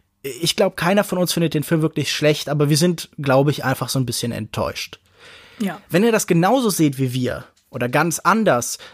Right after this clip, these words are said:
Speaker 1: wenn ihr uns was erzählen wollt dazu, dann könnt ihr uns auf ganz vielen verschiedenen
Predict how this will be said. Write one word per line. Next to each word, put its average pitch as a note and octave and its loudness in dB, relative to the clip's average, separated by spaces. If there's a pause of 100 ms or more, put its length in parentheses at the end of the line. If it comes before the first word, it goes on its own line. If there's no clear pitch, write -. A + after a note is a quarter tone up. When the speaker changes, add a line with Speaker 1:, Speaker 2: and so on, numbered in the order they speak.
Speaker 1:
wenn C#3+ 2
ihr D#3 2
uns E3+ -2
was D3+ 0
erzählen G#3 2
wollt D#3 2
dazu, D3 0
dann C#3 0
könnt D#3 -2
ihr D3+ -2
uns C3+ -4
auf - -6
ganz D#3+ 0
vielen F3 2
verschiedenen D#3 0